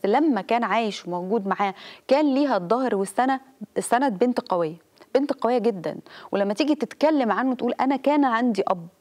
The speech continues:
أنا اتربيت وطلعت في بيت كنت شبعانة من حنية الأب". طب أنا هقول لكم طبعًا، بما إننا كلنا بنتابع الترندات دلوقتي، أكيد شفتوا بقى نموذج تاني. كان في لقاء، آه، انتشر جدًا جدًا ل-، يعني، الفنانة،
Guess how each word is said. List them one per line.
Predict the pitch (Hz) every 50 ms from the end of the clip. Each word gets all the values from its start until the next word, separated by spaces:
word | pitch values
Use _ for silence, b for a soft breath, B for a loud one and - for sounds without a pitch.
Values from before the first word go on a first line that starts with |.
| - - -
أنا | 214 226 233
اتربيت | 226 - - 214 202 185 185 294 311 - 262
وطلعت | 226 - - 240 269 262 262 -
في | 190 180 185
بيت | 175 226 240 285 285 285 B B B B B B
كنت | - 247 247 233 -
شبعانة | 240 - 240 220 190 214 190 233 277 311 277 240
من | 196 175 175 175
حنية | - - 185 180 190 196 190 - 185
الأب". | - - 87 - - _ B B B B B B B
طب | -
أنا | 320 392 359
هقول | 262 277
لكم | 320 330 - 262
طبعًا، | 285 277 262 233
بما | 214 254 277 -
إننا | 262 247 247 214
كلنا | 208 - 226 208 220 233 240 220
بنتابع | 180 190 180 - - 220 202 202 180 170
الترندات | 170 170 - - 180 175 185 185 185 196 196 - - - -
دلوقتي، | - 165 165 165 175 - - - - 202 190 B B B B B B B B
أكيد | 214 - - 359 -
شفتوا | - 339 339 - - 262 240
بقى | 254 - 285 277 - -
نموذج | 220 214 214 214 240 285 277 285 269
تاني. | 277 - - 214 190 180 180 214 294 - _ _ -
كان | - 180 175
في | 170 - 233 240 247
لقاء، | 240 190 - - 220 226 - - _ _ _ _ - -
آه، | 196 190 185 180 180 -
انتشر | 190 185 185 - 269 277 - 247 220 190
جدًا | 175 175 247 240 226 196 196 202
جدًا | 190 185 175 175 214 190 185 185 226
ل-، | 277 262 190
يعني، | 185 190 190 185 - 165 156 160 165
الفنانة، | 170 175 - - 175 180 196 208 202 185